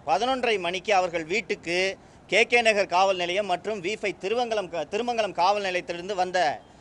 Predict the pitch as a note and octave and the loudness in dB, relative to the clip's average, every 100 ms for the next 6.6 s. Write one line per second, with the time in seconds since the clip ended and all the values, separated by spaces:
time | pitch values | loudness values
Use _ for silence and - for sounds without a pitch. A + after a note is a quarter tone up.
0 | - - F#3+ B3 A3+ F#3+ F3+ E3 F#3+ F3 | -10 2 6 6 4 0 -2 0 -2 0
1 | D3+ F#3+ F#3 D#3+ E3 B3+ B3+ G#3+ E3+ F#3 | 0 0 -2 -2 -2 0 0 0 -2 -6
2 | G3+ D3+ F3+ F3+ F3 E3 D#3+ F#3+ G3+ F3+ | -6 -2 -2 0 -2 -4 0 0 0 -2
3 | E3 A#3+ A#3+ G#3+ G3 E3 F#3 F#3+ D3+ D#3 | -2 -2 -2 0 0 2 0 -2 -4 -6
4 | D3+ E3 F#3+ F#3+ - - - - C#3 G3 | -2 2 2 2 -6 -20 -20 -6 4 4
5 | A3 G#3+ G3+ F#3 A#3 G#3+ F#3 G3+ F3 G3 | 4 0 4 6 6 6 2 4 4 2
6 | F3+ F3 E3 D#3+ D#3+ | 0 -4 -2 0 0